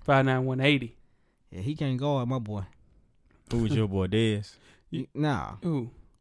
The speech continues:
Speaker 2: Odell Beckham.
Speaker 3: Uh,
Speaker 2: He can't go at Odell
Speaker 1: Mm,
Speaker 2: Beckham.
Speaker 1: give me
Speaker 2: He can't go at, uh,
Speaker 1: But I think
Speaker 2: No.
Speaker 1: it's,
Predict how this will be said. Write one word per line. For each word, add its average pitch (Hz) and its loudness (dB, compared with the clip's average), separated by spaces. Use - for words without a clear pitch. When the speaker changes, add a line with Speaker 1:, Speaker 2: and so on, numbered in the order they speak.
Speaker 2:
Odell 170 2
Beckham. 208 0
Speaker 3:
Uh, - -16
Speaker 2:
He 131 -10
can't 175 -2
go 240 2
at 190 4
Odell 135 2
Speaker 1:
Mm, 110 -2
Speaker 2:
Beckham. 110 -10
Speaker 1:
give - -16
me - -16
Speaker 2:
He 175 0
can't 185 2
go 190 8
at, 170 4
uh, 160 2
Speaker 1:
But 160 8
I 143 -2
think 240 6
Speaker 2:
No. 196 10
Speaker 1:
it's, - 0